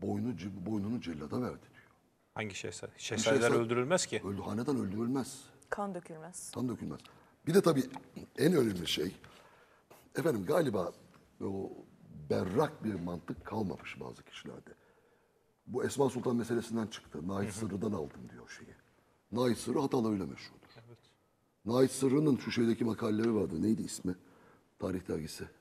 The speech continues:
Speaker 1: Elli, bin dokuz yüz ellide başlayan.
Speaker 2: Resimli tarih mi?
Speaker 1: Ee, ta-, Selver İskit. Selver İskit'in çıkarttığı. Resimli
Speaker 3: Çok
Speaker 1: tarih mecmuası.
Speaker 2: Hı hı.
Speaker 1: Tarih mecmuası. Oradaki makaleleri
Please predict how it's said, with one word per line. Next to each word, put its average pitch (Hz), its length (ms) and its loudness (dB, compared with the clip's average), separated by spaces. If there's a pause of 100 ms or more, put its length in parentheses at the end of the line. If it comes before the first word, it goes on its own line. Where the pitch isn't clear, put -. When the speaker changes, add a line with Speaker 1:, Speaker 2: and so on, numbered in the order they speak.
(600)
Speaker 1:
Elli, 95 300 0
bin 98 80 0
dokuz 98 180 -4
yüz 98 100 0
ellide 92 180 -2
başlayan. - 280 -4
Speaker 2:
Resimli 135 260 -2
tarih 117 300 -2
mi? 113 60 -14 (680)
Speaker 1:
Ee, 98 300 2
ta-, - 100 -2 (360)
Selver 120 280 4
İskit. - 280 -2 (720)
Selver 107 280 2
İskit'in 110 320 2
çıkarttığı. - 520 -6 (1080)
Resimli 147 280 4
Speaker 3:
Çok 156 100 4
Speaker 1:
tarih 160 100 4
mecmuası. 107 460 -2 (120)
Speaker 2:
Hı 117 60 -14
hı. 113 180 -16 (260)
Speaker 1:
Tarih 127 180 4
mecmuası. 92 440 -4 (600)
Oradaki 160 380 8
makaleleri 123 760 8